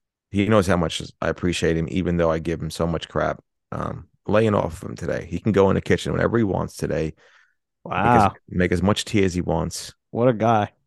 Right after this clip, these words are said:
Speaker 1: So, uh, it's his day, his way. So, Dad, love you and, and thank you for everything. It's really, really appreciated.
Speaker 2: Nice.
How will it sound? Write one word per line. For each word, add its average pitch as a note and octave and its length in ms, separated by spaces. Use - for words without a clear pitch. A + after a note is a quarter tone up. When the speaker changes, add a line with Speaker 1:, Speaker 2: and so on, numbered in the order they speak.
Speaker 1:
So, D2+ 400
uh, D#2+ 260
it's E2 160
his A2+ 200
day, F#2+ 160
his E2+ 220
way. A#1+ 280
So, E2 160
Dad, E2+ 300
love E2 180
you E2 140
and, D2+ 200
and D2+ 180
thank E2 260
you D2 40
for - 180
everything. - 420
It's - 120
really, D#2+ 260
really D#2 200
appreciated. - 520
Speaker 2:
Nice. - 420